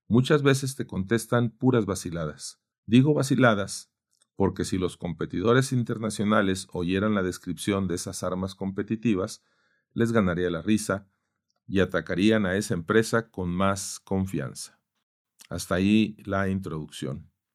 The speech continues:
Vamos a ver, esto ya es un comentario mío, a lo largo de este artículo, de esta columna, lo que el doctor Canales entendía por armas competitivas.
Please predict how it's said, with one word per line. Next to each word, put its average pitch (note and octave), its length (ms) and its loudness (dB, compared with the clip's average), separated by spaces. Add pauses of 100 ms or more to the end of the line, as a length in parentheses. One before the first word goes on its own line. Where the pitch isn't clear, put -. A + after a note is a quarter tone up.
(540)
Vamos C#3 300 2
a A#2 60 2
ver, A#2+ 320 2 (420)
esto G2+ 220 0
ya A2+ 80 6
es A2 100 0
un A2+ 80 -2
comentario F#2+ 480 -2
mío, B2+ 300 2 (580)
a - 100 -8
lo F2 120 0
largo G#2+ 340 4
de G2 100 0
este G2 680 0
artículo, G#2+ 680 -2 (380)
de F#2+ 80 -4
esta G2 160 -4
columna, A2+ 540 4 (420)
lo G2+ 260 -2
que G#2+ 80 -2
el F#2+ 100 0
doctor A#2+ 340 0
Canales A2+ 500 2
entendía F#2+ 680 2
por F2 140 -2
armas F#2 380 -4
competitivas. - 920 -8